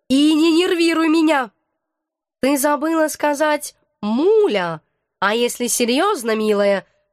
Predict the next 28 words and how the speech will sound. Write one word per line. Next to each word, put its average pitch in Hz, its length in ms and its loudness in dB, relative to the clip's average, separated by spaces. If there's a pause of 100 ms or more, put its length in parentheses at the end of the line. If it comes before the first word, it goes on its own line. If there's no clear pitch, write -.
(100)
то, 214 120 2
между 220 380 0
нами 220 320 0
говоря, 220 600 -2 (260)
если 233 640 -2
бы». 226 400 0 (560)
Ох, 330 340 -2
как 254 220 -4
не 254 120 0
нравится 247 580 0
мне 240 220 0
его 247 160 0
поучающий 254 960 -2 (140)
тон. 214 460 -2 (600)
Я 285 280 0
думала, 294 420 0
котята 269 500 -2
сделают 247 560 -2
его 240 200 0
добрее 247 480 -2
и 233 40 -4
терпимее, 247 840 -2 (340)
сломят 320 480 0
его 208 240 -2
дух, 311 400 0
прыгая 277 440 0
на 269 140 -2
нем, 262 280 0